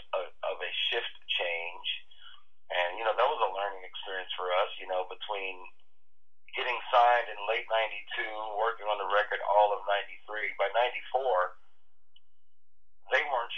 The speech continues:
sure if they were ever gonna, gonna put the record out. They kept moving the release date back to when they're gonna release the record, you know, spring ninety-three,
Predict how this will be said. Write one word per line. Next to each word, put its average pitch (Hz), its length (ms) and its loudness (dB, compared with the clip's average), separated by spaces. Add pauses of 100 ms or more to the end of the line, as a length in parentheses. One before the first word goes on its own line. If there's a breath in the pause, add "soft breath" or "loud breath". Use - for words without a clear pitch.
sure 135 80 0
if - 80 -8
they 131 80 2
were 127 240 6
ever 131 80 0
gonna, 123 320 -4
gonna 123 240 2
put 117 80 -4
the 123 80 -2
record - 320 2
out. - 240 0 (400)
They 101 160 -6
kept 107 160 4 (120)
moving 113 360 -4
the 104 120 -4
release 101 360 -6 (160)
date 113 320 0
back 107 320 10 (840)
to 90 160 -6
when 107 160 0
they're 101 100 2
gonna 98 240 2
release 98 320 -2
the 101 140 -6
record, 98 340 2
you 101 60 0
know, 92 80 0 (160)
spring 101 260 0
ninety-three, 90 600 -2